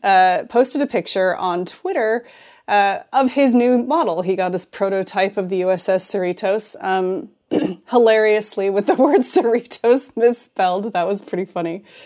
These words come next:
Um, but what he said was, uh, "Big surprise in the mail today, the prototype U S S Cerritos. Big thank you to Ben Robinson. It's wild to have imagined this ship and now get to hold an amazing model of it,"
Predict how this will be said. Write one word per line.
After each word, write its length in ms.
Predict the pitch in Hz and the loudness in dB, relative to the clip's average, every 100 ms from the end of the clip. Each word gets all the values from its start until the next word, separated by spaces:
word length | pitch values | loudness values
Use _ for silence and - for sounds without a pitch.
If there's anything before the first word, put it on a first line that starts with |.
| - - - - - | -20 -20 -20 -12 0
Um, 480 | 202 196 202 208 _ _ | 2 2 0 -2 _ _
but 140 | - 220 | 2 4
what 120 | 240 | 6
he 100 | 320 | 4
said 420 | - 208 180 190 | 4 2 2 0
was, 440 | 175 - 190 240 - | -4 0 0 0 0
uh, 160 | 190 196 | 0 2
"Big 240 | 220 247 | 2 2
surprise 540 | - 294 - 190 190 | 0 -4 -2 0 2
in 80 | 190 | 0
the 80 | 185 | -2
mail 220 | 180 170 | -2 -4
today, 300 | 170 180 185 | -4 -2 -2
the 120 | 185 | -2
prototype 640 | 180 - 294 330 202 170 - | -6 -4 -4 -2 -4 -4 0
U 120 | 220 | 0
S 140 | 220 | 0
S 260 | 214 202 - | 2 2 0
Cerritos. 600 | 180 180 165 151 170 - - - - | -2 -4 -4 -6 -8 -10 -12 -16 0
Big 140 | 202 202 | 0 2
thank 280 | 208 196 | -2 -2
you 140 | 214 208 | -4 -8
to 140 | - | -6
Ben 160 | 180 175 | -6 -4
Robinson. 560 | 185 214 220 214 226 208 | -2 0 0 -2 -2 -4
It's 200 | 165 - | -6 -10
wild 480 | 151 185 240 226 208 | -4 2 4 4 0
to 100 | 208 | -4
have 120 | 175 | -4
imagined 520 | 165 170 180 185 190 | -4 -2 -2 0 -2
this 200 | 170 170 | -2 -4
ship 260 | - 180 175 | -4 -6 -6
and 120 | 160 | -6
now 180 | 156 196 | -6 -6
get 140 | 202 | -8
to 60 | 202 | -10
hold 260 | - 202 185 | -2 -2 -2
an 80 | |
amazing 520 | 151 - - 254 220 202 | -6 -6 -2 0 0 0
model 320 | 185 175 160 | 0 -2 -6
of 80 | - | -8
it," 220 | - | -14